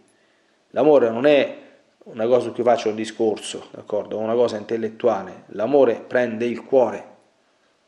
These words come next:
E possiamo e dobbiamo, come del resto la Chiesa fa, proiettare analogicamente l'amore umano su quello soprannaturale, che è un amore sponsale quello con Dio.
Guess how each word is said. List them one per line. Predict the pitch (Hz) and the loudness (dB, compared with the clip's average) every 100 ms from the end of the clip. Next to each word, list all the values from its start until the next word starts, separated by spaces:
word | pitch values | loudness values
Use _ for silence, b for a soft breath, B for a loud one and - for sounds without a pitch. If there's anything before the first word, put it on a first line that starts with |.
| _ _ _ _ _ _ _ _ _ _ _ _ _ _ _ _ - b b b b b b _ _ _ _ | _ _ _ _ _ _ _ _ _ _ _ _ _ _ _ _ -20 b b b b b b _ _ _ _
E | - | -10
possiamo | - 113 - 175 151 127 | -8 -10 0 4 4 0
e | |
dobbiamo, | 104 107 104 160 135 101 95 87 - _ _ _ _ - | -4 -6 0 2 2 0 -8 -14 -20 _ _ _ _ -2
come | - 123 | -2 0
del | 104 | 0
resto | 123 110 | 0 -2
la | 101 | -8
Chiesa | 95 117 107 | -6 -6 -4
fa, | 120 113 | -2 0
proiettare | 123 113 110 110 127 104 | 0 0 -2 0 0 0
analogicamente | 113 110 120 117 104 98 107 117 98 - | -4 -2 0 -2 -4 -10 -8 -8 -10 -14
l'amore | 92 101 107 | -14 -10 -8
umano | 113 127 120 | -4 -2 -4
su | 98 | -8
quello | - 107 95 | -12 -12 -12
soprannaturale, | - 101 101 98 98 - 104 | -12 -12 -12 -12 -6 -6 -6
che | - | -8
è | 117 | -6
un | |
amore | 120 143 | -2 -2
sponsale | - - 143 120 - 127 104 98 | -4 -2 -2 -2 0 0 0 -6
quello | 98 | -8
con | 95 92 | -12 -16
Dio. | - - | -18 -20